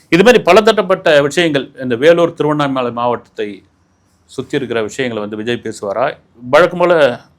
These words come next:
ரைட், ஓகே, களத்துக்குள்ள வந்தாச்சு, இன்னும் ஒரு மாசம் தான் இருக்குது தேர்தலுக்கு.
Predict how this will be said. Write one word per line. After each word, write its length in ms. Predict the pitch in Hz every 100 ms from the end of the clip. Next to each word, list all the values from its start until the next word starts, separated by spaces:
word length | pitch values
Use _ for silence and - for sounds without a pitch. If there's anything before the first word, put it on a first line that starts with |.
| _
ரைட், 240 | 127 135 139
ஓகே, 440 | 139 139 139 - _ _ -
களத்துக்குள்ள 380 | 151 156 151 156 135
வந்தாச்சு, 280 | 135 131
இன்னும் 240 | 170 147 123
ஒரு 180 | 139 147
மாசம் 300 | 170 160 185
தான் 160 | 175
இருக்குது 360 | 165 135 160 170 _ _ _ _ _ _ _ _
தேர்தலுக்கு. 600 | 151 147 131 - 160 -